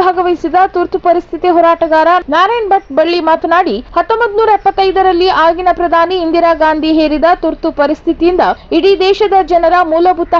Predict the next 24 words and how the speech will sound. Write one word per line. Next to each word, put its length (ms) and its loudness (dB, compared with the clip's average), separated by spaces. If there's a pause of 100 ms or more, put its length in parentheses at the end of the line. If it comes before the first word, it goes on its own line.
ಹಕ್ಕುಗಳನ್ನು 540 0 (280)
ನಿರ್ದಾಕ್ಷಿಣ್ಯವಾಗಿ 920 0 (100)
ಕಿತ್ತುಕೊಳ್ಳಲಾಯಿತು. 800 0 (260)
ಅಧಿಕಾರದ 500 0 (180)
ಲಾಲಸೆಗೆ 560 0 (140)
ನ್ಯಾಯಾಲಯದ 520 2 (140)
ತೀರ್ಪು 380 0
ಧಿಕ್ಕರಿಸಿ 500 0 (320)
ಪ್ರಜಾಪ್ರಭುತ್ವದ 800 0 (160)
ಕಗ್ಗೊಲೆ 200 0 (220)
ಮಾಡಿದ 300 0 (220)
ಇಂದಿರಾ 300 2 (100)
ಗಾಂಧಿ 280 0 (240)
ಭಾರತೀಯ 440 0 (200)
ಜನಸಂಘದ 580 0 (340)
ಮತ್ತು 180 0 (240)
ಎಲ್ಲ 120 2 (140)
ವಿರೋಧ 260 0 (140)
ಪಕ್ಷದ 320 -2 (120)
ನಾಯಕರನ್ನು 520 0 (100)
ಜೈಲಿಗೆ 480 0
ಕಳುಹಿಸಿದರು. 580 0 (200)
ಪತ್ರಿಕೆಗಳ 580 0 (140)
ಮೇಲೆ 200 0